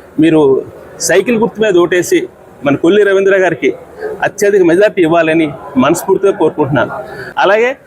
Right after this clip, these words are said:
మన ఎంపీ క్యాండిడేట్ జనసేన, మన పవన్ కళ్యాణ్, పవర్ స్టార్ పవన్ కళ్యాణ్ నిలబెట్టిన క్యాండిడేట్ బాలశౌర్య గారు, ఆయన్ని కూడా మీరు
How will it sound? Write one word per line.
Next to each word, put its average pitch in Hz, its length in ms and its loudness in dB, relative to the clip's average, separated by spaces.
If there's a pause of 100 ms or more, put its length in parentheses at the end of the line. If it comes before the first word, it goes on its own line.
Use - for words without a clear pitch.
(220)
మన 160 140 2
ఎంపీ 190 300 0
క్యాండిడేట్ 196 360 0 (840)
జనసేన, 175 420 0 (840)
మన 151 140 0
పవన్ 202 320 0
కళ్యాణ్, 208 380 0 (420)
పవర్ 196 180 0
స్టార్ 214 380 -2
పవన్ 185 220 2
కళ్యాణ్ 160 360 2 (680)
నిలబెట్టిన 175 460 2
క్యాండిడేట్ 160 440 0 (880)
బాలశౌర్య 156 460 2
గారు, 120 220 0 (760)
ఆయన్ని 226 300 2
కూడా 226 320 2 (400)
మీరు 165 200 4